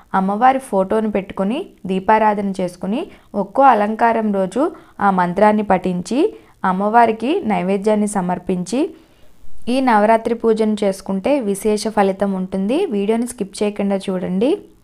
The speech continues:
నవరాత్రుల్లో దేవిని పూజిస్తే పది జన్మల పాపాలు తొలగిపోతాయని ప్రగాఢ నమ్మకం. శరన్నవరాత్రుల్లో నవదుర్గల అలంకారంలో పరాశక్తి దర్శనమిస్తుంది.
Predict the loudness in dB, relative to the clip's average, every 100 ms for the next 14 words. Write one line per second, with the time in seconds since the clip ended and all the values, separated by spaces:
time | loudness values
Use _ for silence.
0 | _ _ _ -20 -20 -10 -6 -4 -2 0
1 | 2 0 0 -2 0 0 2 2 2 -2
2 | -4 -4 -4 -6 -6 -2 0 0 0 -2
3 | -2 -2 0 0 0 0 -2 0 0 0
4 | -4 -4 -2 -2 -2 -4 -2 -2 0 -2
5 | -2 -4 -6 -8 -10 -12 _ _ _ _
6 | 0 2 2 0 0 0 -2 -2 -2 -2
7 | 0 -2 -2 -4 -6 -4 -2 0 -2 -2
8 | -2 0 -2 -4 -2 0 0 -4 -8 -6
9 | -6 -4 -6 -6 -4 -4 -6 -8 -6 -6